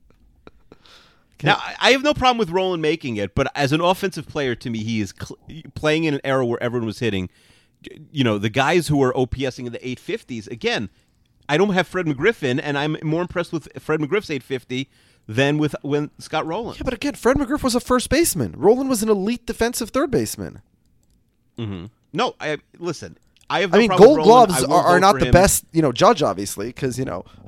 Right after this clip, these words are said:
Speaker 1: Mm-hmm.
Speaker 2: <laughs> uh, Palmeiro once got one as a D H. But,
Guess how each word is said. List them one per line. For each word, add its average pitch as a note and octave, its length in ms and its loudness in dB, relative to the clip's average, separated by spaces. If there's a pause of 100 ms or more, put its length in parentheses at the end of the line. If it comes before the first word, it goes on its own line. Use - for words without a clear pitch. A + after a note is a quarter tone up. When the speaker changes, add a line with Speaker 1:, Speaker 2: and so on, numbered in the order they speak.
Speaker 1:
Mm-hmm. A#2 420 0
Speaker 2:
<laughs> - 140 -20
uh, A#2+ 160 4
Palmeiro D3+ 340 4
once C#3+ 140 -2
got D3 140 4
one C#3 100 2
as A#2 60 -2
a A2 60 -2
D A2+ 160 -2
H. F3+ 300 0 (260)
But, - 180 4